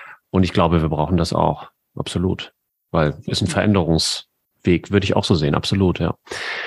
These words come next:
Speaker 1: Ja, vielleicht, ähm, schauen wir noch mal konkreter auf die ipuc. Was, ähm, charakterisiert diese Station und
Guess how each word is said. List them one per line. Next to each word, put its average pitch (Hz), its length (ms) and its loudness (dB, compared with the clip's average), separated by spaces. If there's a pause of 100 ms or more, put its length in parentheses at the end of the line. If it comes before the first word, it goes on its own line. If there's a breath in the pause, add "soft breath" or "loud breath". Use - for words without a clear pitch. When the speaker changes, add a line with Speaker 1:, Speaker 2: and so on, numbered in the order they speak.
(200 loud breath)
Speaker 1:
Ja, 180 160 0
vielleicht, 123 560 2
ähm, 127 600 2
schauen 139 280 0
wir 175 60 2
noch 151 120 2
mal 135 340 2
konkreter 139 640 0
auf 120 520 -2 (160)
die 113 460 -2
ipuc. - 600 -2 (120)
Was, - 500 0
ähm, 113 480 4 (380)
charakterisiert 113 960 0 (680 loud breath)
diese 139 200 2
Station 117 840 2 (640 loud breath)
und 104 420 2